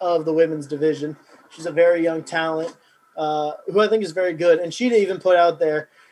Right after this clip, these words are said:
for the first time, she doesn't know how to feel. You know, everyone who she's faced does ha-, wrestles with passion and wrestles with emotion. Anna Jay feels nothing. Um,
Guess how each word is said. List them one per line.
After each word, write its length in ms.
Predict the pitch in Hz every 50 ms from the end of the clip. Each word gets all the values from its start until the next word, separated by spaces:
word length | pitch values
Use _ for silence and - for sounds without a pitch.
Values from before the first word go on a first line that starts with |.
| _ _ _
for 60 | -
the 80 | 175 156
first 280 | - 190 185 165 - -
time, 220 | 170 170 165 156
she 120 | - 175
doesn't 180 | 175 160 156 165
know 120 | 160 160
how 140 | 151 160 160
to 80 | 156 143
feel. 520 | - - 190 190 185 180 170 170 170 - _ _ _ _ _ _ _ _ -
You 120 | 160 160
know, 360 | 165 160 160 160 160 170 - - -
everyone 460 | 175 160 175 180 175 175 175 170 165
who 80 | 175 160
she's 260 | - - 180 165 -
faced 420 | - - 180 180 180 170 170 - -
does 340 | 180 170 160 147 143 - _ _ _ -
ha-, 200 | 160 170 180 208 190
wrestles 380 | 175 175 175 165 - 175 151 160
with 160 | 165 165 -
passion 540 | - 170 170 165 156 151 - 175 165 156 156
and 100 | 156 156
wrestles 300 | 165 160 156 165 160 151
with 140 | 160 147 156
emotion. 500 | 156 156 156 160 165 156 - 160 151 156
Anna 220 | 165 165 165 156
Jay 400 | 139 147 165 160 156 151 147 147 _
feels 240 | - 160 156 139 147
nothing. 480 | 156 165 165 151 - 160 151 147 143 - _ _ _ _ _ _ _ _ _ _ _ _ _ _
Um, 480 | 160 151 147 147 147 143 143 143 139